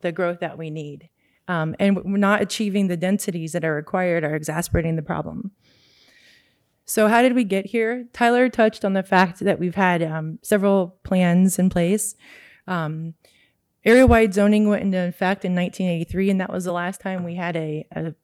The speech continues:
land use plan map until two thousand seventeen, when the newest one was adopted. In two thousand two, we did have a, uh, policy map that got of, uh,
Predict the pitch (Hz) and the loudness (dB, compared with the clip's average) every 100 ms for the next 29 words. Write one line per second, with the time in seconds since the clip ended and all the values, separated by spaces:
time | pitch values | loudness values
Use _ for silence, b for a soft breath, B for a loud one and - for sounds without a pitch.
0 | _ 254 285 208 220 196 - 190 160 151 | _ -20 -2 4 6 4 4 4 4 0
1 | 151 151 - 196 - 214 180 175 170 196 | -2 -6 -2 -2 0 2 2 0 -6 -2
2 | 196 185 185 - 185 - - 208 185 180 | 0 0 -2 -2 -4 -4 -2 -2 0 0
3 | 180 170 180 190 - 175 170 160 147 143 | -2 -2 -2 -4 -2 -2 -2 -2 -4 -4
4 | 151 175 170 - B B B B B B | -4 -4 -4 -6 B B B B B B
5 | - 208 262 262 247 220 214 - 262 220 | -4 0 2 2 2 0 -2 -2 0 0
6 | 202 196 208 208 190 175 175 165 160 160 | 0 0 0 0 -4 -2 -4 -4 -6 -6
7 | - 196 220 - 190 180 170 - 170 - | -4 -2 -2 -4 -4 -4 -4 -4 -4 -4
8 | _ - 175 - _ _ _ _ _ _ | _ -4 -4 -8 _ _ _ _ _ _
9 | _ 185 165 - 170 160 | _ -10 -6 -4 -2 -2